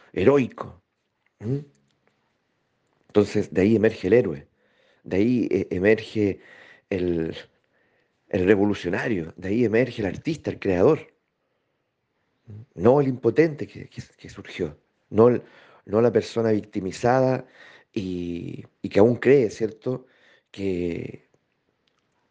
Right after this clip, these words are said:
que se ha llevado la peor parte de la familia, la peor parte ya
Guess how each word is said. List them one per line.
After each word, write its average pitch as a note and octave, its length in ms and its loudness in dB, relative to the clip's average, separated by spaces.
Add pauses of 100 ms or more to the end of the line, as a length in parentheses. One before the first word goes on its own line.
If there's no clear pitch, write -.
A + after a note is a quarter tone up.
(480)
que - 80 -6
se A2 100 4
ha - 20 6
llevado A2 300 6
la G#2+ 100 2
peor A2 280 0
parte - 500 -6 (720)
de F#2+ 100 -10
la F2+ 120 -4
familia, G#2 580 0
la F#2+ 140 0
peor G2 260 0
parte A2 640 -6 (420)
ya F#2+ 320 -8